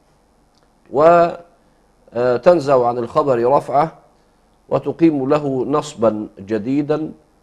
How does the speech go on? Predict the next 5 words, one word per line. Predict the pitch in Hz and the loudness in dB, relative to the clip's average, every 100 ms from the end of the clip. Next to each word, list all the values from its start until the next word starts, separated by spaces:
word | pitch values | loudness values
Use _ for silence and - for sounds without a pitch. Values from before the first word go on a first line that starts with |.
| _ _ _ | _ _ _
وتسميه | 110 123 127 123 - _ _ - - 110 139 147 | 2 4 4 0 -6 _ _ -16 -10 -6 -4 -4
خبرها. | 120 113 113 123 170 170 151 | -4 -6 -4 -4 -2 -2 -2
هذا | 170 165 131 | 0 0 2
لكان | 127 120 156 147 139 | 0 0 0 0 0
وأخواتها. | 131 123 113 - 104 101 - 95 | 0 0 -2 -4 -4 -4 -8 -20